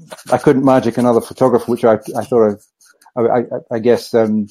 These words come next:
what, one learning from that myself is to, uh, whenever I speak to a bride and bridegroom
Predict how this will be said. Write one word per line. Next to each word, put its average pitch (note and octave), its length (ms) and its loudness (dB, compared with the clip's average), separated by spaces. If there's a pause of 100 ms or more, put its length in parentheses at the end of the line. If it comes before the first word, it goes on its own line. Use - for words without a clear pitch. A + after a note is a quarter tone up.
what, A#2+ 180 -2
one B2+ 260 4
learning A#2+ 220 2
from A2 160 -4
that A2 160 -4
myself D3 600 0
is A2+ 360 -8 (800)
to, A2 640 0 (260)
uh, A#2 200 -8 (220)
whenever A#2+ 380 2
I A2 100 6
speak - 360 -8
to - 80 -4
a - 20 -4
bride G#2+ 180 2
and G#2 100 -2
bridegroom G#2+ 520 0